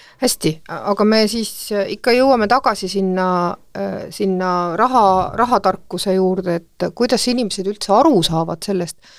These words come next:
kui kallis see, see, see laen või järelmaks, äh, äh, tegelikult, äh, neile on.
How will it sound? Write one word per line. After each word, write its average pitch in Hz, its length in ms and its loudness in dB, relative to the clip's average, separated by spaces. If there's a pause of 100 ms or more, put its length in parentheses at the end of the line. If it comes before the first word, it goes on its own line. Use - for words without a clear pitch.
(240)
kui 190 140 -10
kallis 214 480 4 (140)
see, 165 480 -2
see, 170 320 -2 (100)
see 165 160 -2
laen 185 400 4
või 160 140 -2
järelmaks, 165 720 2 (180)
äh, 170 220 -2 (800)
äh, 170 180 -4 (120)
tegelikult, 175 920 0
äh, 160 440 0
neile 180 280 6
on. 220 160 6